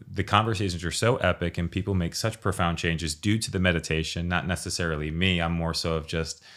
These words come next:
someone they can kind of talk through their thoughts, 'cause not many people are really doing this type of work in a way. Um, and so it, that, that's what most people say. It's just really nice that they can actually have these type of conversations and to where they don't feel insecure or weird about, they're not being judged,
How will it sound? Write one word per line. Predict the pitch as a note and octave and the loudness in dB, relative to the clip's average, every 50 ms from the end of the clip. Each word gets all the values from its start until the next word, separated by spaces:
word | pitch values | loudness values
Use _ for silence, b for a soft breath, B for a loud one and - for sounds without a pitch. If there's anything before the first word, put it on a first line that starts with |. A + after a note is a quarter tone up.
| B B B B | B B B B
someone | - - F2+ E2+ E2+ E2 | -2 0 2 2 4 2
they | E2+ D#2+ | 2 0
can | - - D#2 | -2 -4 -4
kind | - E2 D#2+ D#2 | -2 -2 -2 -2
of | D#2 | -4
talk | - - F2 F2 - - - | -4 -4 -4 -4 -4 -6 -8
through | F2+ E2 | -6 -6
their | D2 D#2 D2 | -4 -4 -6
thoughts, | D2 - F#2+ G2+ A2+ - - - - B B B B B | -2 2 4 4 4 2 0 -6 -12 B B B B B
'cause | - F#2+ | -4 -2
not | C#3 - E3+ | 0 0 2
many | D3+ C3+ A#2 | 0 0 0
people | A#2 A#2 A2+ A2+ - G2+ | 0 -2 -2 0 2 2
are | G2 F#2+ | 2 2
really | F#2+ G2 F#2+ F2+ F2+ E2+ | 2 2 2 0 0 0
doing | D#2 F#2+ F#2+ G2 F#2 F2+ | 0 0 0 0 0 0
this | F2+ - | -2 -2
type | - - G2 F#2+ | 0 0 0 0
of | G2 F#2 F#2 | -2 -4 -2
work | F#2 F#2+ F#2+ G2 G2 - | 0 0 0 0 -2 -2
in | G#2+ G2+ | -2 0
a | G2+ | 2
way. | G#2+ A2+ A2 A#2 B2 B2+ B2 - B B B B B B - | 2 4 4 4 2 0 -4 -10 B B B B B B 4
Um, | F2+ F2+ F2+ F2+ F2+ F2+ F2 F2 F2 F2 F2+ F#2+ - | 6 8 8 10 8 8 6 6 4 4 2 0 -2
and | F2+ A2 G#2 G2 | -2 0 0 2
so | - A2 G2 F#2+ F#2 F#2 | 4 4 4 4 4 4
it, | F#2 F2+ - - - - | 2 -2 -4 -6 -4 0
that, | F2+ F#2+ G2 | 0 2 4
that's | G#2+ G2 F#2+ - - | 4 4 4 4 0
what | F#2+ F2 | -2 0
most | G2 F#2+ F2+ - | 0 0 0 0
people | - - F2 E2+ | -2 -4 -4 -4
say. | - - F#2+ F2+ | -2 -2 -2 -2
It's | F2 - | -2 -4
just | F2+ - - | -6 -6 -4
really | F2+ F2 F2 | -4 -2 0
nice | E2+ E2+ E2+ F2 - | 0 0 0 0 -2
that | F2 D#2 D2 | -4 -4 -2
they | F2 E2 D#2+ | -2 -2 -2
can | - F2+ D#2+ | -2 -2 -2
actually | E2 D#2+ - F#2 D#2+ | -2 -2 -4 -6 -4
have | E2 F2+ F2 E2 E2 | -2 -2 -2 -2 -4
these | E2+ E2 | -6 -6
type | - - E2+ D#2+ | -4 -6 -6 -6
of | E2+ D#2+ - | -6 -10 -8
conversations | - F#2 F2 E2 E2 D#2+ - - E2+ E2 E2 - - E2+ E2 E2 E2+ E2 E2+ | -4 -4 -4 -2 -4 -4 -4 -2 -2 -2 -2 -4 -4 -4 -4 -4 -4 -4 -6
and | E2 E2 D#2+ B B B B B B B B - | -6 -6 -8 B B B B B B B B -6
to | - E2+ | -4 -2
where | E2+ E2 | -2 -2
they | D#2 E2 | -2 -2
don't | D#2 E2+ D#2 - | -2 -4 -4 -6
feel | - - E2+ D#2+ D#2 | -4 -4 -2 -2 -2
insecure | D#2 D#2 - - D#2 - - E2 D#2+ D#2+ D#2+ | -2 -2 -4 -6 -8 -6 -4 -2 -2 0 0
or | D#2 D#2 D2+ | 0 -2 -2
weird | D2+ D#2+ D#2 D#2 D#2 | -2 -2 -2 -2 -2
about, | D#2 D2 D#2 D#2 D#2 - | -2 -2 0 0 0 0
they're | D#2 | -2
not | E2 E2+ E2 | -2 -2 -2
being | - D#2+ D#2 D2+ D2 | -2 -4 -4 -4 -4
judged, | - D2+ C#2+ C#2+ D#2 D#2+ D#2+ - - - | -4 -4 -4 -4 -4 -6 -8 -12 -14 -16